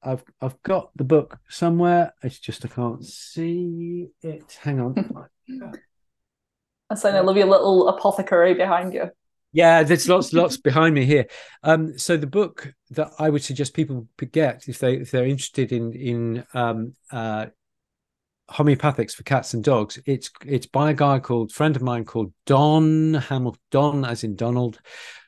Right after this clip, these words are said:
Speaker 1: Don Hamilton, and it's called Homeopathic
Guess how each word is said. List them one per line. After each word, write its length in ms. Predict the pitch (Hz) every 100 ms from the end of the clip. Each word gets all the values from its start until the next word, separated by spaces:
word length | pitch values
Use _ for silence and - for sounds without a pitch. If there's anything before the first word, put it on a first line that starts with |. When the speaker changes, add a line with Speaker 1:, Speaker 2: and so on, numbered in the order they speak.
| _ _ -
Speaker 1:
Don 400 | 135 143 147 139 - -
Hamilton, 680 | 127 120 123 - 135 143 135 _ _ _ _ _ _ _ -
and 100 | 113
it's 120 | 110
called 320 | - 120 113
Homeopathic 920 | - - 143 156 156 139 131 123 113